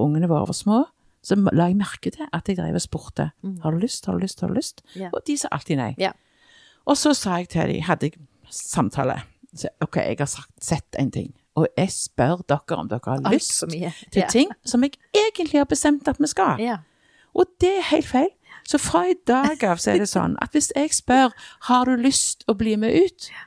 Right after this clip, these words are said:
Speaker 1: og du faktisk ikke har lyst, så er det du som vinner, fordi at jeg har vært så dum at jeg spurte.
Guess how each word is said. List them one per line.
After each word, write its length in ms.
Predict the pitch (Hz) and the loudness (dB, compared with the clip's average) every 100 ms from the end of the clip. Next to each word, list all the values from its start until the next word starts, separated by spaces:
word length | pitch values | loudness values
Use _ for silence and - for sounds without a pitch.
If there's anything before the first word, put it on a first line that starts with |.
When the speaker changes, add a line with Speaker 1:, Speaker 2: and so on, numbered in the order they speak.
| _ _ - | _ _ -2
Speaker 1:
og 80 | 226 | 0
du 60 | 302 | 0
faktisk 680 | - - 349 - - 247 220 | -4 -8 -8 -10 -12 -4 -2
ikke 220 | 202 226 | -2 -2
har 220 | 226 240 | -4 -2
lyst, 480 | 247 339 - - - - - _ | 0 0 -2 -8 -18 -20 -20 _
så 140 | - | -2
er 40 | 214 | 0
det 180 | 214 180 - | 0 -2 2
du 200 | 208 240 | 4 4
som 200 | - 214 | 2 2
vinner, 320 | 202 269 240 | 2 2 0
fordi 240 | - 180 | -2 -2
at 160 | 180 - - | -2 -4 -2
jeg 200 | 170 185 - | 2 2 0
har 80 | 190 | -2
vært 180 | 185 | -2
så 80 | - | -2
dum 180 | 170 170 | -2 -2
at 80 | 180 | -2
jeg 100 | - | -6
spurte. 420 | - 180 - - | -6 -6 -4 -6